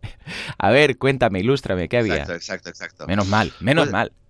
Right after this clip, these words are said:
Speaker 2: pues te cuento, te cuento. Eh, pues la comida es, la comida es, es vegetariana, casi vegana.
Speaker 1: Oh, mal,
Speaker 2: Por-,
Speaker 1: mal,
Speaker 2: casi
Speaker 1: vamos
Speaker 2: vegana,
Speaker 1: mal,
Speaker 2: casi
Speaker 1: ya.
Speaker 2: te,
Speaker 1: ¿No hiciste
Speaker 2: te,
Speaker 1: un rant
Speaker 2: era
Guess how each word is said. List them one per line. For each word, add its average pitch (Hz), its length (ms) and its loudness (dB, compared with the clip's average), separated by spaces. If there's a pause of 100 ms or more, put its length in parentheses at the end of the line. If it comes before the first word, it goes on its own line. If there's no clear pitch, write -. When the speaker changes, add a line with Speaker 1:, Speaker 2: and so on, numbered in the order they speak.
(1000)
Speaker 2:
pues - 140 -4
te 120 60 0
cuento, 92 240 0
te 98 100 -6
cuento. 95 360 -2
Eh, 98 840 2
pues 120 120 -4
la 117 40 -4
comida 135 220 0
es, 151 180 -6
la 117 140 -4
comida 143 600 0
es, - 500 -14
es 117 320 -14
vegetariana, 117 760 -4 (160)
casi - 280 -6
vegana. 69 460 -8
Speaker 1:
Oh, 104 400 0
mal, 85 200 0
Speaker 2:
Por-, - 240 -8 (160)
Speaker 1:
mal, 127 460 2
Speaker 2:
casi 120 200 -4
Speaker 1:
vamos 147 160 4
Speaker 2:
vegana, 90 180 -2
Speaker 1:
mal, 71 140 -4
Speaker 2:
casi 123 180 -10
Speaker 1:
ya. 78 200 -8 (340)
Speaker 2:
te, 127 220 -2
Speaker 1:
¿No 165 80 4
hiciste 220 260 4
Speaker 2:
te, 139 60 4
Speaker 1:
un 117 100 0
rant 147 260 4
Speaker 2:
era 156 220 -8